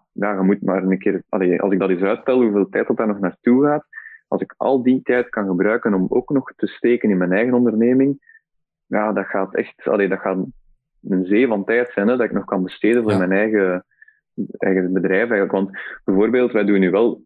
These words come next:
Speaker 1: sociale media voor andere bedrijven, maar
Speaker 2: Voor
Speaker 1: zelf
Speaker 2: jezelf.
Speaker 1: heb ik eigenlijk geen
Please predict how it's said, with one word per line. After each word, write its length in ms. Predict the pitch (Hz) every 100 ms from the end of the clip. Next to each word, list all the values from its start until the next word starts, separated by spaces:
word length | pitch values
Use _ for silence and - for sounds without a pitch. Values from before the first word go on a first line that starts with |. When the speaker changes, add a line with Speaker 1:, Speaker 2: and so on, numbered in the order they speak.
| _
Speaker 1:
sociale 520 | - 107 - 95 87
media 360 | 90 120 127
voor 180 | 98 95
andere 320 | - 139 120
bedrijven, 560 | 95 90 90 98 127 160 _ - _ _ _ _ _ _ _ _
maar 200 | - 95 92
Speaker 2:
Voor 60 |
Speaker 1:
zelf 120 | 107
Speaker 2:
jezelf. 220 | 143 127 98
Speaker 1:
heb 100 | 98
ik 60 |
eigenlijk 340 | 92 87 98
geen 100 | 90